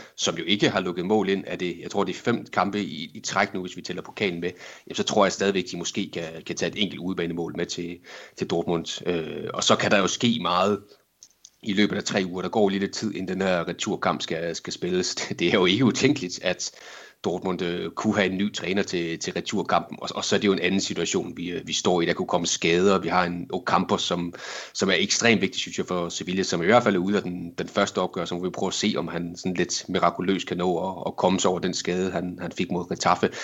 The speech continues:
Øh, jeg glæder mig til at se de her to kampe. Jeg tror, det bliver to rigtig interessante kampe, men jeg har altså Sevilla som, som forholdsvis klar, klar favorit.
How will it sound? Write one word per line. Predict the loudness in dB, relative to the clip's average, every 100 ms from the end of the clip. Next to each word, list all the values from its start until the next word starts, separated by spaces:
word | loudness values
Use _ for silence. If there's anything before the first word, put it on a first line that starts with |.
| -6 -6 -8 -14 _ 2
Øh, | 6 6 6 4 2 0 0 2
jeg | 6
glæder | 8
mig | 8
til | 8
at | 4
se | 2
de | 0
her |
to | 0
kampe. | 0 -2
Jeg | 0
tror, | 0
det | 0
bliver | 0
to | 0 -2 -2 -4
rigtig | -2 -2
interessante | -4 -2 -2 -2
kampe, | -4 -4 -2
men | -2
jeg | 2
har | 6 8 6
altså | -2 -4 -6 -6 -10
Sevilla | -8 -8 -4 -4
som, | -2 -6 -6 -8
som | -6 0
forholdsvis | 0 0 -2 -6
klar, | -6 -6 -8 0
klar | 0
favorit. | 0 -4 -8